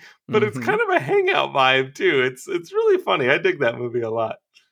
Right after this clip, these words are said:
Speaker 2: Yeah,
Speaker 1: Fargo is
Speaker 2: Coen
Speaker 1: one of the greatest films ever made.
Speaker 2: The, it really is. It's one of my top ten. And the Coens just have a way about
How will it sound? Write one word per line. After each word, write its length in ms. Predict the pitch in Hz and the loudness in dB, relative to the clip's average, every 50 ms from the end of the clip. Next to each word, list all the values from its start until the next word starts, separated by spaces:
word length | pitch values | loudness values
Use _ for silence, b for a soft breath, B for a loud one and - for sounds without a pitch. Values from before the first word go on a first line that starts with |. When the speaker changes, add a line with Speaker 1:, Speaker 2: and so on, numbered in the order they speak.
| _ _ - | _ _ -12
Speaker 2:
Yeah, 160 | 123 110 104 | -10 -6 -2
Speaker 1:
Fargo 320 | 104 196 214 214 - 226 214 | 0 0 0 2 2 2 2
is 100 | 196 120 | 2 2
Speaker 2:
Coen 40 | 131 | 0
Speaker 1:
one 120 | 165 156 | -2 -2
of 60 | 135 | -2
the 60 | 127 | -2
greatest 420 | - 123 135 139 147 147 147 143 - | 0 2 2 2 2 0 -2 -4 -4
films 320 | 135 131 127 123 120 113 | -2 -2 -2 -2 -4 -4
ever 240 | 117 117 113 113 113 | -6 -6 -6 -6 -8
made. 380 | 113 107 101 101 110 113 110 113 _ - | -8 -10 -10 -10 -10 -14 -18 -20 _ -6
Speaker 2:
The, 180 | 143 127 123 - _ - | -4 -4 -4 -4 _ -10
it 300 | 123 113 117 123 110 104 | -6 -6 -4 -4 -2 2
really 260 | 110 117 113 104 104 | 2 4 4 4 4
is. 260 | 113 117 113 110 107 113 | 2 2 2 0 -2 -6
It's 120 | 107 - | -6 -4
one 80 | 113 107 | -4 -2
of 80 | 107 | -2
my 100 | 107 101 | -2 -4
top 400 | 98 - - 104 101 - _ _ _ | -2 -2 -2 -2 -2 -4 _ _ _
ten. 480 | - - 110 110 107 104 104 110 117 107 | -8 -6 -6 -4 -4 -6 -6 -8 -8 -8
And 140 | - 110 110 | -6 -6 -6
the 60 | 110 | -2
Coens 460 | - - 127 135 135 131 127 117 110 | 0 2 2 4 4 4 2 0 0
just 220 | 110 - 107 - - | -4 -6 -6 -6 -6
have 240 | - - 113 110 110 | -2 -2 0 2 2
a 60 | 110 | 0
way 300 | 107 104 107 107 107 104 | 0 2 2 2 2 0
about 400 | 104 101 104 104 104 101 104 - | 0 -2 -2 -2 -2 -4 -6 -8